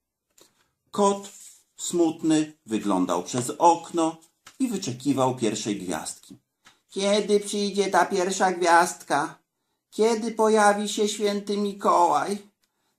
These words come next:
Nie mogę się doczekać już prezentów. Ojejej, k-,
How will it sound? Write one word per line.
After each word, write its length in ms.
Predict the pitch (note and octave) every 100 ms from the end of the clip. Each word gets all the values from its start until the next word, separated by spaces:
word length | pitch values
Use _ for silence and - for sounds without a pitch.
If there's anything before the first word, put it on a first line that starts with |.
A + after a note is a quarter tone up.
| -
Nie 260 | C4 B3+
mogę 440 | A#3 A3 G#3 G#3 G#3
się 180 | G#3+ F#3+
doczekać 640 | G#3 G3+ G#3 G3+ F3+ F#3+
już 200 | F#3+ -
prezentów. 1080 | G3+ G3 F#3+ E3 C#3+ D#3 - F#3+ G3+ - _ _ _ _ _ _ -
Ojejej, 1080 | A#3 A#3 A3+ A3+ A3 A3 G#3+ C3 A2 A3+ A#3 _ _ _ _ _ _ _ _
k-, 100 | -